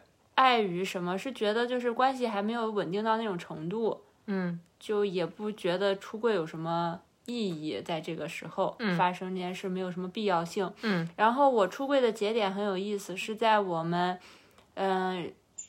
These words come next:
Speaker 1: 相处恋爱一年之后去结婚回来了，然后我就立马出柜了。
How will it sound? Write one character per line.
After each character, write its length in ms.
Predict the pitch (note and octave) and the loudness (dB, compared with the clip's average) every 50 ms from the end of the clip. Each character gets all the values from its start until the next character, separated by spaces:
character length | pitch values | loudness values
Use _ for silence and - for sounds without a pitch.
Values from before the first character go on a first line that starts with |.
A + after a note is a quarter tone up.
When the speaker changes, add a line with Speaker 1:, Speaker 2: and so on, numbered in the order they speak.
| - _ _ | -18 _ _
Speaker 1:
相 380 | - - - C4+ C4 C4 C4 C4 | -10 4 8 8 8 8 6 2
处 220 | - - G#3+ - | -2 -2 -2 6
恋 180 | - C#4 C4+ C4 | 10 10 12 12
爱 200 | C4 B3+ A#3+ A#3+ | 10 8 6 6
一 120 | B3+ B3+ | 2 0
年 380 | A#3+ A3 G3+ F#3 F3+ F#3 G3+ G#3+ | 0 2 2 2 2 2 2 0
之 180 | G#3 - A#3 | 0 -2 -2
后 560 | B3 A#3 - B3+ B3 A#3 G#3+ G3 F#3 F#3+ - _ _ | -2 0 2 4 6 8 8 6 6 4 -2 _ _
去 180 | - - B3+ | -8 -6 -6
结 200 | G#3 - G3+ G3+ | 0 6 6 6
婚 400 | G#3+ G#3+ B3 A#3+ B3 B3 B3 B3+ C#4 - _ | 6 6 4 4 4 4 2 0 -4 -10 _
回 220 | - - C#3 D#3 | -8 -4 0 6
来 280 | F#3+ G#3+ A3 G#3+ F#3 D#3+ | 8 10 10 10 10 8
了， 180 | - - - - - - - - - _ _ _ | 2 -2 -6 -12 -18 -20 -20 -20 -20 _ _ _
然 160 | F#3 F3 F3 | 0 0 2
后 220 | F3 G3 F#3+ F#3 F3 | 4 4 4 4 4
我 160 | - D#3+ D#3+ | 2 0 -2
就 120 | E3+ F3 | -2 -2
立 120 | F3 F#3 F#3+ | -2 0 0
马 140 | F3 - - | 0 -2 -2
出 180 | - - D3 | -6 -10 -8
柜 160 | C#3+ D3+ D3 | -6 -4 -4
了。 160 | B2+ F#2+ - | -4 -4 -6